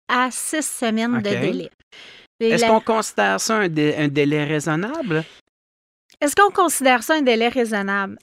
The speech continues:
Speaker 1: Avant, si on voulait avoir un permis de construction, on pouvait se présenter à notre bureau d'arrondissement, rencontrer un inspecteur, y faire un petit dessin sur le coin de la table, il nous expliquait les normes, puis souvent on sortait de là avec notre permis.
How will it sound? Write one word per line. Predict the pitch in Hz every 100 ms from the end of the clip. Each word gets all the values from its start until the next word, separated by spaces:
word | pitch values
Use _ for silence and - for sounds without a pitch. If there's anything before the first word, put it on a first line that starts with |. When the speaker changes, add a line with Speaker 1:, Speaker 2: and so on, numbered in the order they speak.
| _
Speaker 1:
Avant, | 262 302 247 214 240 359 _ -
si | -
on | 240
voulait | 214 233 254
avoir | 277 254 233 247 262
un | 240 226
permis | 269 269 302
de | 330
construction, | 285 240 - - - - 226 262 -
on | 214
pouvait | - 214 233
se | 240 -
présenter | - 302 294 277 233 220 269 269
à |
notre | 226 196
bureau | 202 254 294
d'arrondissement, | 269 233 214 196 - - 180 220 - - - - - -
rencontrer | 226 262 311 311 349
un | 349
inspecteur, | 302 247 - 214 - 202 220 254 277 - - -
y | 220
faire | 247 339 381
un | 330
petit | - 262
dessin | 262 240 302 320
sur | 285
le | 233
coin | 262 269
de |
la | 247 220
table, | 214 220 285 311 294
il | - 285
nous | 302 285
expliquait | 320 - - 320 320
les | 294
normes, | 226 226 269 311 277
puis | -
souvent | 277 269 320
on |
sortait | 294 254 - 247
de | 220
là | 233 233 269
avec | 254 226 226
notre | 214 -
permis. | 208 202 247